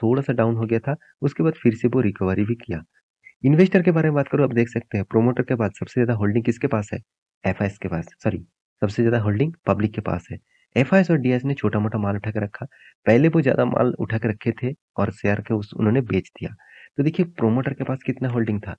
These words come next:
एटी सेवन परसेंट का होल्डिंग था, वो धीरे-धीरे माल बेच के सिक्सटी सेवन परसेंट हो चुके हैं। यहाँ से भी पाँच परसेंट माल बेचा जाएगा, तो देखा जाए तो सिक्सटी वन पॉइंट फ़ोर ज़ीरो परसेंट के आसपास होल्डिंग देखने को मिलेगा गवर्नमेंट के पास। तो ये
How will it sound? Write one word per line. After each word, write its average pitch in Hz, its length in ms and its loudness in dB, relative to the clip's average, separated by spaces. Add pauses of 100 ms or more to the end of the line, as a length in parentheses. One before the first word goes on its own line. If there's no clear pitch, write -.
एटी 113 280 -2
सेवन 110 280 -2
परसेंट 107 300 -4
का 107 60 -2
होल्डिंग 98 300 -2
था, 110 160 -8 (420)
वो 120 60 6
धीरे-धीरे 135 360 4
माल 113 240 0
बेच 117 180 -2
के 131 100 -2
सिक्सटी - 320 -6
सेवन 110 280 -2
परसेंट 113 320 -4
हो 107 80 -2
चुके 104 240 -6
हैं। 110 120 -4 (380)
यहाँ 101 140 2
से 135 120 -2
भी 151 120 0
पाँच 127 260 -2
परसेंट 123 280 -2
माल 104 160 0
बेचा 107 200 0
जाएगा, 107 280 0 (200)
तो - 240 -4
देखा 117 200 -2
जाए 117 100 0
तो 120 100 -4
सिक्सटी - 460 -6
वन 127 280 0
पॉइंट 117 440 -2 (140)
फ़ोर 110 180 0
ज़ीरो 107 180 0
परसेंट 98 380 -2
के 101 60 -4
आसपास - 320 -4 (420)
होल्डिंग 104 300 4
देखने 98 220 -4
को 98 140 -2
मिलेगा 95 320 0 (200)
गवर्नमेंट 92 440 0
के 127 60 -2
पास। 120 240 -4 (680)
तो 170 300 6
ये 139 80 2